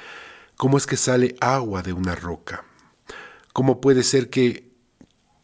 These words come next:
todo aquel que era mordido por una serpiente, si quería ser sanado y vivir, tenía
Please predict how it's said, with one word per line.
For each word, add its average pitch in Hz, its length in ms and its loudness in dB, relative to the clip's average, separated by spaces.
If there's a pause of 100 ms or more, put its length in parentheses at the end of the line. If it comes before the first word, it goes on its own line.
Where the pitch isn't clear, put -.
todo 147 280 4
aquel 135 300 0
que 127 140 2
era 120 140 2
mordido 113 540 2
por 120 120 -2
una 123 160 2
serpiente, 104 880 -2
si - 220 -6
quería 110 520 -2 (160)
ser 110 220 -6
sanado 107 580 0
y 95 60 -2
vivir, 113 500 0 (680)
tenía 160 680 2